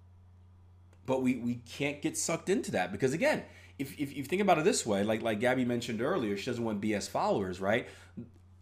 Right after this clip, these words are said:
Are the likes, I, I, I would, I would say this, the twenty likes that you got on your ver-, and, and these numbers are made up, I don't know what the actual numbers are, but the twenty likes that you got on this, on this post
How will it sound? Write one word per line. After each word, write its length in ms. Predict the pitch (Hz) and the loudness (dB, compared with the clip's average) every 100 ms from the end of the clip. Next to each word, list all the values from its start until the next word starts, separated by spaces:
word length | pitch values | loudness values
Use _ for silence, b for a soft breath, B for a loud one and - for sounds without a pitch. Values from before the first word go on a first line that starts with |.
| - - | -20 -2
Are 180 | 123 143 | 2 4
the 120 | 139 | 6
likes, 480 | 123 127 202 202 - - | 6 8 6 4 -2 -2
I, 100 | - | -2
I, 100 | 135 - | -4 4
I 120 | 147 | 8
would, 160 | 180 170 | 8 6
I 140 | 135 | 4
would 220 | 170 160 | 4 4
say 140 | - 139 | 2 0
this, 240 | 107 - b b b b - - 117 | 0 -4 b b b b -20 -14 0
the 120 | 120 | 0
twenty 520 | - - 143 185 220 | 0 -4 2 4 4
likes 360 | 151 147 143 - | 6 6 4 2
that 220 | 120 110 | 2 4
you 100 | 123 | 2
got 320 | 120 107 - | 4 2 0
on 160 | 101 95 | 0 0
your 100 | 95 | 2
ver-, 160 | 107 | 4
and, 160 | 110 117 | 2 2
and 120 | 113 | 2
these 140 | 127 | 2
numbers 280 | 110 101 95 | 2 2 2
are 60 | 90 | 0
made 200 | 90 85 | 0 -2
up, 80 | 85 | -4
I 60 | |
don't 80 | 87 | -6
know 80 | 82 | -8
what 60 | |
the 80 | 87 | -6
actual 240 | 85 - 82 | -6 -6 -8
numbers 280 | 80 80 | -8 -6
are, 220 | 90 82 78 | -2 -2 -4
but 220 | 90 - | -8 -8
the 80 | 101 | -8
twenty 300 | - 180 180 | 0 4 6
likes 320 | 143 139 135 | 6 4 2
that 200 | 110 101 | 0 2
you 140 | 107 | 2
got 360 | 101 101 98 - | 6 6 6 2
on 220 | 95 92 | -4 -2
this, 340 | 90 85 - - | -2 -4 -10 -8
on 160 | 92 92 | -6 -4
this 160 | 90 | -6
post 520 | - - 85 85 - | -6 -2 -2 -2 -8